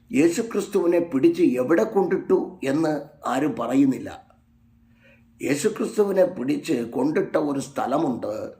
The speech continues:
എൺപത്തിയെട്ടാം സങ്കീർത്തനം ഒന്ന് മുതൽ പത്ത് വരെ നിങ്ങൾ വായിച്ചാൽ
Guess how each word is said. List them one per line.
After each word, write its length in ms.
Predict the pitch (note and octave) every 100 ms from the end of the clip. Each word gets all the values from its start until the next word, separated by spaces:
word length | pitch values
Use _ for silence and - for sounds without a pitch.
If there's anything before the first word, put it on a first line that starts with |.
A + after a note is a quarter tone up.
| _ - - - B2
എൺപത്തിയെട്ടാം 840 | D#3+ F#3+ F3+ - F#3+ F3 F#3+ F3+
സങ്കീർത്തനം 600 | F3+ E3 E3 D#3 D3+ B2
ഒന്ന് 160 | C#3+ -
മുതൽ 240 | G3 E3
പത്ത് 340 | - B2 - F#3+
വരെ 220 | F#3 E3+
നിങ്ങൾ 280 | D3 C3+ B2+
വായിച്ചാൽ 680 | A#2 A#2 D3+ A#2+ F2+ -